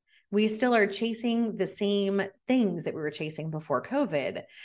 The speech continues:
but realizing that, you know what, maybe more balance is what's important to me. You know, maybe making a bigger impact is important to me. And so there's so many people who just keep going through the motions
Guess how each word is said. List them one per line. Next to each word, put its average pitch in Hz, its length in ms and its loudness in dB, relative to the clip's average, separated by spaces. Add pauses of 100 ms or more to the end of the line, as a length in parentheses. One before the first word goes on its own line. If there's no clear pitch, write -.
(140)
but 226 120 0
realizing 226 560 0
that, 196 160 2
you 240 100 0
know 285 100 0
what, 285 380 -4
maybe 196 760 0
more 180 220 0
balance 156 460 -2
is 131 100 -10
what's 123 160 -6
important 117 380 -10
to - 100 -18
me. - 200 -18 (520)
You 185 80 2
know, 147 100 -2
maybe 208 760 0
making 185 300 -4
a 160 40 -6
bigger 156 280 -4
impact - 560 -4
is 165 160 -10
important - 440 -8
to - 100 -16
me. - 240 -16 (280)
And 220 160 2
so 220 360 8
there's 214 200 4
so 277 80 2
many 269 160 2
people 233 240 -4
who 240 120 0
just 196 140 -4
keep - 180 -8
going 220 180 2
through 220 120 0
the 180 60 0
motions 254 500 -2